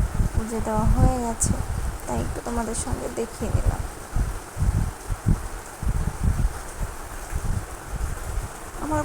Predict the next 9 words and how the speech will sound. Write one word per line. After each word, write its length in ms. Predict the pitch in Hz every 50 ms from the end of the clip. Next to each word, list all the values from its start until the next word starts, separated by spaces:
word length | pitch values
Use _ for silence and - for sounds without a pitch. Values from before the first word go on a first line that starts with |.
| 294
পুজো 220 | - 269 269 294 269 -
দিতে 200 | 302 - - 302 277 269
বসলে 380 | 269 277 - - - - 277 269 - 113 160
বেশি 240 | 240 247 - - - - - -
ফুল 200 | - 262 254 254 254 -
ছাড়া 200 | - 262 - - - -
ভালো 260 | - - - 220 208 208 190
লাগে 220 | - - - 110 -
না। 60 | -